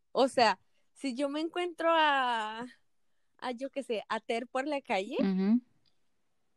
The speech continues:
Speaker 1: yo voy a sentir que la conozco, como que me estoy encontrando a, a mi amiga, como alguien que conozco. No sé.
Speaker 2: Esto es claramente por,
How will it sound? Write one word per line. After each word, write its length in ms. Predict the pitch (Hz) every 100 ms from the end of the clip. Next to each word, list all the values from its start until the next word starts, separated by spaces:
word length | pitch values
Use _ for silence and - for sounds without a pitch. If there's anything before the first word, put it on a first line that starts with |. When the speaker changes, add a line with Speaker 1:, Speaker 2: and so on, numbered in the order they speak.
| _ _ _ _ _ _ _
Speaker 1:
yo 280 | - 220 262
voy 180 | 269 294
a 60 | 311
sentir 420 | 339 294 262 226
que 120 | 285
la 120 | 330
conozco, 840 | 311 277 220 269 440 - 185 180 - _ _ _ _
como 280 | 330 277 285
que 140 | 359
me 120 | 262
estoy 180 | 302 247
encontrando 680 | 247 339 349 247 240 254 269
a, 220 | 285 311 285 - -
a 120 | 247
mi 160 | 254
amiga, 420 | 247 214 247 349 277
como 200 | 240 214
alguien 260 | 214 240
que 140 | 254 311
conozco. 800 | - 285 220 208 269 - - - _ _ _ _ _ - _ _ _ _ _ _ _ _ _ _ _ _ _ - - - - _ _ -
No 240 | 247 233
sé. 140 | 226 214
Speaker 2:
Esto 160 | 208
es 80 | 233
claramente 680 | - 190 185 190 185 175 190
por, 240 | 208 160